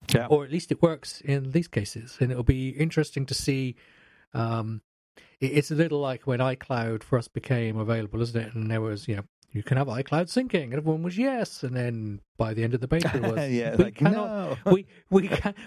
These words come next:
Speaker 2: we cannot go to this stuff." And it sort of, like, it just became accepted that for a long time that just don't use iCloud syncing and iCloud Core Data because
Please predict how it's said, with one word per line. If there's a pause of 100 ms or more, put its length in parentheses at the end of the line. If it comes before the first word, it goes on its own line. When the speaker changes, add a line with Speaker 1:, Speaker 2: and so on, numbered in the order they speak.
Speaker 2:
we
cannot
go
to
this
stuff."
And
it (200)
sort
of,
like,
it
just
became (720)
accepted
that (320)
for
a
long
time
that (160)
just
don't (460)
use
iCloud (360)
syncing
and
iCloud
Core
Data
because